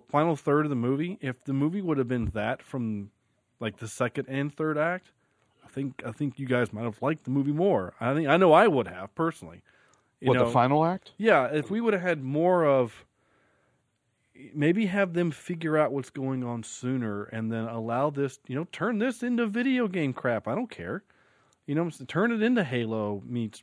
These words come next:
Speaker 1: Black Ops, whatever. Like, I liked that stuff. I thought that stuff was great, honestly. The,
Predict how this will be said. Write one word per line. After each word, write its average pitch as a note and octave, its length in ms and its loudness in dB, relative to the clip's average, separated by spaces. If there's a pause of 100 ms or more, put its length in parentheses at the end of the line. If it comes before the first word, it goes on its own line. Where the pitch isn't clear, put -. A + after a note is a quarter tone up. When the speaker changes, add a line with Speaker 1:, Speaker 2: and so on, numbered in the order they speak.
(120)
Speaker 1:
Black A#2+ 320 -4
Ops, F#2+ 300 -10
whatever. G2+ 460 -10 (440)
Like, C3+ 240 -4
I F3+ 160 2
liked G3 480 -2
that G#2 180 -2
stuff. - 340 -14
I D3 120 -6
thought G3 260 -2
that G3 160 -4
stuff F#3 300 -2
was C3+ 160 -6
great, C#3 400 -4
honestly. C3 580 -6
The, A#2+ 300 -4